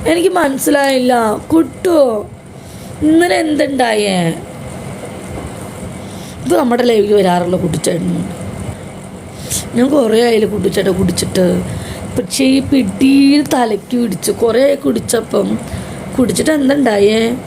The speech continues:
എല്ലാം ഛർദ്ദിച്ചു. ആള് വെച്ച് തന്നെ മെച്ചം. ഛർദ്ദിച്ച് ഒരു പരുവമായി. ഛർദ്ദിച്ചത് ആരും കണ്ടില്ലല്ലോ.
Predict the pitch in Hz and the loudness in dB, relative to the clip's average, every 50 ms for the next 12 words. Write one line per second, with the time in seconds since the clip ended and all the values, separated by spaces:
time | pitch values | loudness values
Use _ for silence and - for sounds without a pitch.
0 | - 196 185 180 180 180 190 220 - 294 254 214 202 214 - - - - - - | -4 -2 2 2 4 4 4 2 2 0 -2 -2 -2 -4 -4 -4 -4 -4 -4 -4
1 | - - - - - - - - 202 185 180 185 190 269 - - 254 254 240 254 | -6 -10 -12 -12 -10 -8 -4 -2 0 0 2 4 2 2 2 0 0 2 2 2
2 | 254 233 185 - - - 233 - - - - - - - - - - - - - | 2 2 0 -2 -4 -4 -4 -4 -4 -6 -10 -12 -14 -12 -12 -12 -12 -14 -14 -14
3 | - - - - - - - - - - - - - - - - - - - - | -14 -14 -14 -14 -14 -14 -14 -14 -14 -16 -16 -16 -16 -16 -16 -16 -16 -16 -16 -16
4 | - - - - - - - - - - - - - - - 247 226 220 214 202 | -16 -16 -16 -16 -16 -16 -14 -14 -12 -12 -14 -12 -6 -2 0 0 2 0 0 -4
5 | 233 220 - - 269 262 240 226 240 233 - 226 208 196 202 202 214 214 214 196 | -6 -6 -2 0 2 2 2 2 0 0 0 0 2 4 4 4 4 4 4 2
6 | 190 185 185 - - - - - - - - - - - - - - - - - | 2 2 0 -2 -4 -8 -10 -10 -10 -10 -10 -10 -10 -12 -12 -12 -14 -14 -14 -14
7 | - - - - - - - - - - - - - - - - - - - - | -12 -10 -10 -10 -10 -10 -12 -12 -12 -12 -14 -14 -14 -14 -14 -16 -16 -16 -16 -16
8 | - - - - - - - - - - - - - - - - - 240 226 233 | -18 -18 -18 -18 -18 -18 -18 -18 -16 -16 -16 -16 -12 -6 -2 0 0 0 0 0
9 | 262 220 294 330 311 302 339 330 339 320 294 285 294 311 320 320 302 254 226 196 | 0 2 2 2 2 2 2 2 2 2 4 4 4 4 4 4 4 2 2 2
10 | 180 175 165 | 0 -2 -4